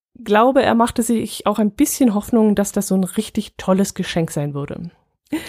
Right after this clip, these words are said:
Und ich selbst hab in diesem Moment, äh, erstmal gar nichts dazu gesagt, denn insgeheim dachte ich mir schon,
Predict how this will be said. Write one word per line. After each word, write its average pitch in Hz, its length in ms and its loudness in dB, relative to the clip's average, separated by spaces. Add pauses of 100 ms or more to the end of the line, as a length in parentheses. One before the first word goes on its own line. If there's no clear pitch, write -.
(380)
Und 214 200 -2
ich - 220 -4
selbst 214 340 4
hab 294 120 2
in 247 100 2
diesem 240 220 2
Moment, 226 520 2
äh, 190 500 -6
erstmal 208 300 0
gar 196 140 0
nichts 269 180 0
dazu 262 220 0
gesagt, 240 380 2
denn 214 120 2
insgeheim 208 440 2
dachte 185 340 0
ich - 100 0
mir 196 120 4
schon, 196 260 2